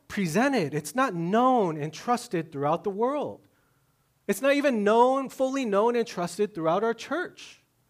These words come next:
Not everyone sees the value of Christ's death. Not everyone has even heard of it. This has to be carried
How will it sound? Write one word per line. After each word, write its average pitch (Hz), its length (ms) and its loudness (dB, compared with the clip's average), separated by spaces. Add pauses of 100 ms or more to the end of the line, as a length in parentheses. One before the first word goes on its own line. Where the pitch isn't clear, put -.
(1300)
Not 247 240 4
everyone 294 380 4
sees 254 220 -4
the 202 120 2
value 214 420 6
of 175 100 2
Christ's 202 380 4
death. 240 300 2
Not 220 220 4
everyone 254 360 0
has 220 160 -2
even 226 220 -2
heard 262 280 0
of 247 140 4
it. 123 200 -2
This 233 180 0
has 254 360 0
to 285 80 -8
be 220 120 -4
carried 220 840 0